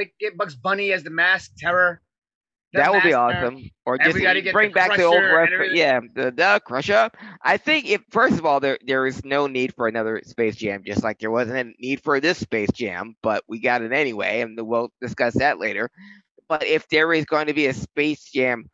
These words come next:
Speaker 2: franchise, keep it on basketball. I d-, I
Speaker 1: Yeah.
Speaker 2: don't see why you need to go to another genre or anything like that, or, or have, like, Tom Brady do one, or have, you know, um,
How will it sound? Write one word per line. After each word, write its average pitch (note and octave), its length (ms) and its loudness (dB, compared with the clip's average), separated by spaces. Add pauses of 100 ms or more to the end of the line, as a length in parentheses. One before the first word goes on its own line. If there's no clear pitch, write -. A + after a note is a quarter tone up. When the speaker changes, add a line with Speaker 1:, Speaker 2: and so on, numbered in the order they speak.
(220)
Speaker 2:
franchise, B2+ 840 -2
keep - 320 -6
it C#3+ 100 -2
on A#2+ 220 -6
basketball. F#2+ 840 -10 (400)
I A2+ 140 -2
d-, G#2+ 80 -8
I A2+ 180 -2
Speaker 1:
Yeah. A#2+ 40 0
Speaker 2:
don't A#2+ 220 -4 (180)
see A2+ 220 -8
why G#2+ 200 0
you A2 200 -8
need A2 240 -12
to - 40 -16
go A2 220 -4
to A2+ 180 -8
another G#2 460 -6
genre G#2 420 -4 (100)
or F#2 200 -8
anything G2 320 -12
like F#2+ 220 -8
that, G2 200 -2
or, F2+ 180 -6 (200)
or F2+ 60 -8
have, G2 260 -6 (320)
like, G2+ 200 -6 (520)
Tom A#2+ 240 -2
Brady A2 340 -4
do G#2+ 200 -8
one, F#2+ 340 -10
or F#2 120 -8
have, G#2 300 -4 (300)
you G#2+ 80 -12
know, F2+ 260 -12 (840)
um, F#2+ 400 -6